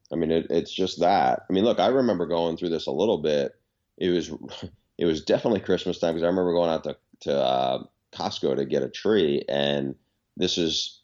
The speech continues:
I was, I think I was still at E S P N dot com, and somebody had mocked up, like, a, uh, something from, from my, my blog to, to indicate that I was reporting that Jon Gruden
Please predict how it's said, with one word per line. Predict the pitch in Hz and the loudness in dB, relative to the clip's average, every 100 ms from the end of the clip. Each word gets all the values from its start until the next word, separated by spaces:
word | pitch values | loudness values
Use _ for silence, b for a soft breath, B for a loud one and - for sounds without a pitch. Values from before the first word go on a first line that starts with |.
| - | -4
I | 85 | 0
was, | 85 - | 0 2
I | 87 | 0
think | 123 | 2
I | 95 | -2
was | - | -2
still | 80 | -2
at | 78 | 0
E | 78 | 0
S | 73 | 0
P | - | -2
N | 69 65 | 0 0
dot | 58 - | -2 -4
com, | 92 113 62 55 - _ _ _ - | -2 0 -2 -6 -12 _ _ _ -4
and | 80 71 67 67 58 - | -2 0 0 -2 -4 -8
somebody | - 98 98 | -2 2 2
had | 67 | 2
mocked | 67 73 78 95 - | -2 -2 -2 -4 -2
up, | 87 90 - | 2 2 0
like, | 73 73 73 73 - | -2 0 0 -4 -8
a, | 78 73 76 69 | -6 -4 -4 -4
uh, | 65 65 65 - _ _ - | -4 -4 -4 -6 _ _ -6
something | 90 87 85 | -4 -2 -2
from, | - 76 71 | -2 -4 -4
from | - 73 | -4 -2
my, | 69 69 71 71 71 69 - - | 0 0 0 0 -2 -4 -8 -6
my | 76 71 | -2 -2
blog | 60 60 67 104 73 58 60 - | -2 -2 0 2 2 0 -4 -8
to, | - 55 - | -14 -14 -12
to | 69 | -8
indicate | 69 76 73 64 | -4 -2 -2 -2
that | - | -2
I | 76 | 2
was | 82 73 | 2 2
reporting | 76 - 80 73 | -2 0 0 2
that | 65 | -2
Jon | - 64 67 | -2 -2 -2
Gruden | 67 69 71 69 69 | -2 -2 0 0 -4